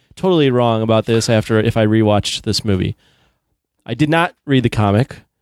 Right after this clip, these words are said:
so I am one of those viewers that isn't, um, you know, reverent of the story because I have no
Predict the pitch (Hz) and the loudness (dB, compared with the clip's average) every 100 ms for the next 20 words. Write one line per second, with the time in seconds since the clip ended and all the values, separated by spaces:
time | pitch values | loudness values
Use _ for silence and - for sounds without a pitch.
0 | _ - 107 101 120 127 139 135 127 123 | _ -2 0 0 0 0 2 2 2 2
1 | 120 110 120 117 107 113 113 107 113 - | 0 0 0 2 0 0 0 0 0 -4
2 | - _ _ _ _ _ _ _ _ _ | -14 _ _ _ _ _ _ _ _ _
3 | 92 90 87 - - _ _ _ _ _ | -4 -2 -2 -8 -14 _ _ _ _ _
4 | _ _ _ _ _ - 92 90 101 127 | _ _ _ _ _ -4 0 0 0 0
5 | 113 120 110 98 - 120 104 101 101 110 | 0 -2 -2 -2 0 0 2 2 0 0
6 | 98 92 - - 101 120 113 107 98 | -2 -2 -8 -8 -2 0 2 0 0